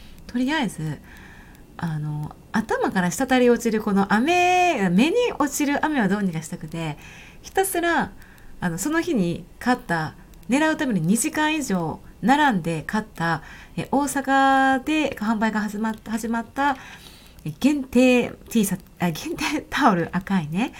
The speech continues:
え、それが二千二十三、あ、ゼロ九二一、えっと、九二一タオルね。あ、デビュー日の、え、限定、<laughs> 限定のね、もう、そのね、タオルが見事ボッ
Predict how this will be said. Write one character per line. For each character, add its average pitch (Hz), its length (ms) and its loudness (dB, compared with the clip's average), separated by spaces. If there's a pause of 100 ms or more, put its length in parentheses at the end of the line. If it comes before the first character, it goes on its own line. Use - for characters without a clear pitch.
(520)
え、 202 80 -2
そ 202 100 -4
れ 190 100 2
が 180 160 0
二 175 100 -2
千 180 240 0
二 185 120 0
十 165 160 -4
三、 160 380 -6
あ、 151 380 -6 (460)
ゼ 175 140 2
ロ 190 100 4
九 202 220 0
二 156 200 -2
一、 156 140 -8
え - 40 -6
っ - 40 -8
と、 160 80 -8
九 202 340 2
二 226 260 2
一 - 160 -8
タ 180 200 2
オ - 20 -2
ル 139 140 -8
ね。 262 220 -2 (360)
あ、 160 240 -4
デ 185 120 2
ビ 196 180 6
ュ - 20 0 (140)
ー 165 40 0
日 156 60 -4
の、 151 260 -6
え、 170 120 -2
限 214 320 -2
定、 311 360 -8 (520)
<laughs> - 520 -6
限 - 200 -6
定 285 220 0
の 277 80 0
ね、 262 280 2
も 180 480 -2 (240)
う、 - 220 -20
そ 180 120 -6
の 165 140 -4
ね、 160 300 -10 (140)
タ 214 200 2
オ 196 40 4
ル 165 100 -2
が 151 200 -6
見 208 120 4
事 196 340 -2 (380)
ボ 185 100 -2
ッ 196 60 -4